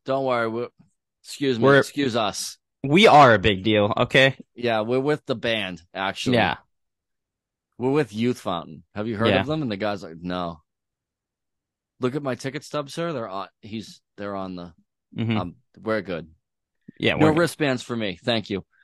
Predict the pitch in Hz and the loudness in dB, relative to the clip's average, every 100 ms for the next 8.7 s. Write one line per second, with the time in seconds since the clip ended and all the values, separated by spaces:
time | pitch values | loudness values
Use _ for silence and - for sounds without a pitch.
0 | - 120 110 185 - - - - 147 - | -2 2 2 2 -4 -8 -20 -6 -2 2
1 | 156 170 120 98 101 87 87 - - 151 | 4 4 4 4 4 2 0 -2 -4 -6
2 | 226 190 208 208 - 214 _ - - - | -2 -2 0 -2 0 -4 _ -20 -20 -20
3 | _ - 139 139 - 143 120 107 101 90 | _ -4 -2 -2 -2 -2 -2 -2 -2 -4
4 | 80 _ 120 117 127 107 101 90 85 90 | -8 _ -8 -6 -6 -6 -6 -6 -8 -10
5 | _ _ _ 107 104 - 78 - - - | _ _ _ -2 -2 -2 -6 -10 -10 -4
6 | 82 85 - - - - _ _ _ - | -2 -2 -8 -16 -16 -20 _ _ _ -14
7 | 98 87 80 _ _ _ _ 117 110 123 | -12 -12 -14 _ _ _ _ -8 -6 -8
8 | 113 92 90 90 87 92 92 | -8 -6 -6 -6 -6 -6 -6